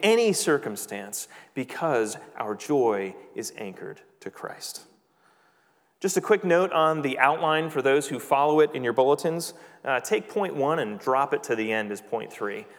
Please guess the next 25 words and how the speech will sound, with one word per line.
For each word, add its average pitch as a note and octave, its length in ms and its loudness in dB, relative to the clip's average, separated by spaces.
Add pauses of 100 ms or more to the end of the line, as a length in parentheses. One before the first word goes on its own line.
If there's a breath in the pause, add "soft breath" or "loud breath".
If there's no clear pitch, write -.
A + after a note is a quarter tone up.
That's F3 180 -2
not F3 180 2
Bridget's C3 360 0
fault. B2+ 400 0
It's, - 240 -12 (100)
it's - 160 -14
my A2 220 -4
fault. A#2+ 320 -8
I A#2 140 2
always G#2+ 200 2
change G2 320 -6
things F#2+ 260 -6
up. - 380 -10 (800 loud breath)
Um, G2 300 -4 (1300 soft breath)
but D#3 120 6
turning A3 280 4
to G#3 80 6
our E3 80 8
passage, D#3+ 480 4
I C3+ 80 6
want D3+ 200 4
us D#3+ 100 0
to C#3+ 100 2
first E3+ 400 0
see G#2+ 420 -4